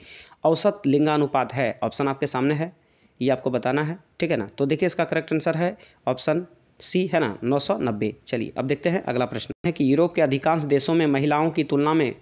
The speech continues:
पुरुषों की जनसंख्या कम मिलने के कारण क्या है, है ना, तो ये आपको बताना है, ऑप्शन आपके सामने है। चलिए, तो देखिए इसका करेक्ट आंसर है ऑप्शन डी, है ना, ख व ग दोनों, यानी कहने का मतलब है ये ख और ग दोनों होगा,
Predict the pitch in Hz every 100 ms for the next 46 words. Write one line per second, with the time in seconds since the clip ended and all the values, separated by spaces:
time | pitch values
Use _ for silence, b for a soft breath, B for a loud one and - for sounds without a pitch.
0 | - 139 139 165 160 139 139 131 139 156
1 | 117 B B B _ - 180 170 147 156
2 | 156 147 123 139 139 123 107 92 - 151
3 | 110 107 - - - 117 127 123 131 135
4 | 139 165 165 - 139 123 139 131 147 156
5 | - b b b b - 127 104 110 139
6 | 143 160 170 170 160 165 170 156 170 160
7 | 175 123 - 127 156 170 160 143 110 -
8 | - 165 - 131 147 127 131 120 117 101
9 | 110 127 135 135 147 156 151 170 160 175
10 | B B B B - 131 131 - 170 -
11 | 143 131 147 135 135 143 151